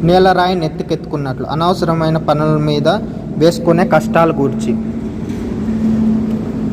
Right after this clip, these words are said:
నీరు లేని పైరు, నూనె లేని జట్టు.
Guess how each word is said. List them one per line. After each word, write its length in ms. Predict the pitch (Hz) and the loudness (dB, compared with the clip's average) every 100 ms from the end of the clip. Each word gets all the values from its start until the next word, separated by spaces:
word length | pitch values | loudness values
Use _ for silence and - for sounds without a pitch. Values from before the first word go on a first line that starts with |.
| - - | -4 0
నీరు 220 | 165 196 196 | 6 6 6
లేని 380 | 196 180 185 | 4 2 2
పైరు, 400 | 190 170 160 170 | 0 2 2 4
నూనె 360 | 190 175 175 175 | 2 2 2 2
లేని 300 | 170 160 170 | 2 2 2
జట్టు. 480 | 160 143 127 - | 0 0 -2 -2